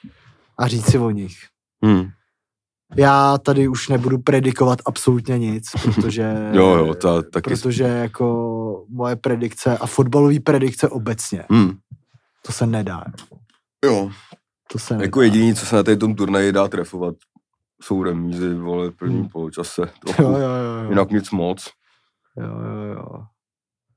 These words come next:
Speaker 2: Eh, Pavouk, počkej, takže já jsem chtěl základní skupiny, ale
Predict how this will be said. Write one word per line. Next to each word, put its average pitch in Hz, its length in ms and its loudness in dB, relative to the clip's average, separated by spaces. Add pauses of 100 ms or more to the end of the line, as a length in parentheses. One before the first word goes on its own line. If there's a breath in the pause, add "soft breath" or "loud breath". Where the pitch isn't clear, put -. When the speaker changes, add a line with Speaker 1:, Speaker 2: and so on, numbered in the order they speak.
(240)
Speaker 2:
Eh, 52 340 -6 (1200 loud breath)
Pavouk, 87 440 -4 (100)
počkej, - 380 -10
takže 80 380 -8 (260)
já 69 60 -12
jsem 85 220 -12
chtěl 85 280 -8
základní 82 340 -6
skupiny, 85 360 -8
ale 76 260 -10